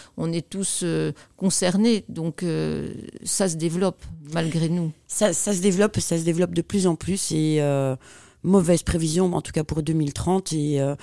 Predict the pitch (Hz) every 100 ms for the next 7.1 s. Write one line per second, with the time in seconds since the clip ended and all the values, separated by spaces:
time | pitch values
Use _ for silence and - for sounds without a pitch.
0 | - - _ - - - 101 - 143 131
1 | 165 151 170 175 147 139 147 170 190 -
2 | - - - - - 156 147 143 143 151
3 | 156 147 - 202 196 180 170 156 - 165
4 | 156 - 151 143 139 160 196 - - -
5 | - - - 160 160 147 143 135 - -
6 | 160 143 175 143 180 180 175 165 156 165
7 | 165